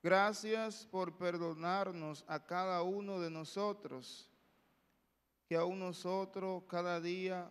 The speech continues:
fallándote con nuestras actitudes, con nuestro comportamiento, ahí está tú. Te damos gracias también porque a través de tu madre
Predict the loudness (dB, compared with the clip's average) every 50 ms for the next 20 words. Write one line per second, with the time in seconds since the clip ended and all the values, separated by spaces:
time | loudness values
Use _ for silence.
0 | -14 -12 -4 0 0 0 2 2 0 2 2 2 2 0 -4 -8 -6 -6 -6 -6
1 | -6 -4 -6 -6 -4 -6 -8 -8 -6 -6 -6 -8 -8 -8 -4 -4 -4 -4 -4 -8
2 | -12 -10 -10 -6 -2 0 0 2 0 0 0 -2 -4 -6 -8 -12 -16 -20 -20 _
3 | -20 _ _ _ _ _ _ _ _ _ _ _ _ _ 0 0 0 0 -2 -2
4 | -2 -4 -6 -4 -2 0 0 0 -2 -4 -8 -16 -16 -8 -2 -2 -2 -2 -2 -2
5 | -2 -2 -2 -2 -2 -2 -2 -2 -2 -2 -2 -2 -2 -2 -4 -6 -8 -6 -4 -4
6 | -4 -4 -6 -14 -20 -20 -20 _ _ _ _ _ _ _ _ _ -4 -2 0 0
7 | -2 -4 -6 -6 -6 -6 -6 -6 -8 -6 -6 -6 -6 -8 -12 -20 -20 -20 _ _
8 | _ _ _ _ _ _ _ _ _ _ _ _ _ _ _ _ _ _ _ _
9 | _ _ _ 0 4 4 4 4 4 0 -4 -4 -2 2 2 4 4 2 2 0
10 | -2 -2 -2 -2 -2 -2 -2 -2 -2 -2 0 -2 -2 -4 -8 -12 -14 -18 -20 -20
11 | _ -20 -20 _ _ _ _ _ _ _ _ _ _ _ _ _ _ _ _ _
12 | _ _ _ _ _ _ _ _ _ _ -4 -2 -2 -2 -2 -4 -6 -4 -2 0
13 | 0 0 -2 -4 -4 -2 -2 -2 0 0 0 0 2 2 2 0 0 -2 -4 -6
14 | -10 -16 -16 -10 -6 -6 -6 -4 -4 -6 -2 0 2 4 4 4 2 0 -2 -2
15 | -2 -2 -6